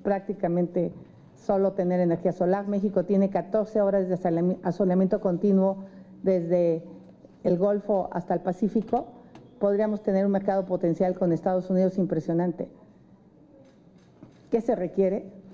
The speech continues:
Pues una cabeza que le entienda al mundo. <laughs> Y eso no lo tenemos ahora. Así es que esperemos que muy pronto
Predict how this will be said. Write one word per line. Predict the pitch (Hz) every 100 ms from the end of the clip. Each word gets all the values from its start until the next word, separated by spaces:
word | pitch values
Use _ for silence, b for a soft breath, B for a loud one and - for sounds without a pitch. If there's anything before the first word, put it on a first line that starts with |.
| - B B B B B
Pues | - 180
una | 226 233
cabeza | 202 190 202 208
que | 202
le | 180
entienda | 175 190 196 196
al | 180
mundo. | 180 208 180 -
<laughs> | - - - - - - - - 143 - -
Y | 233
eso | 233 269
no | 247 240
lo | 233
tenemos | 226 214 220 226
ahora. | 190 180 175
Así | 220
es | 220
que | 220 226 220 B B B
esperemos | 202 202 220 233 240
que | 233 202
muy | 214
pronto | 208 208 208 214 196 185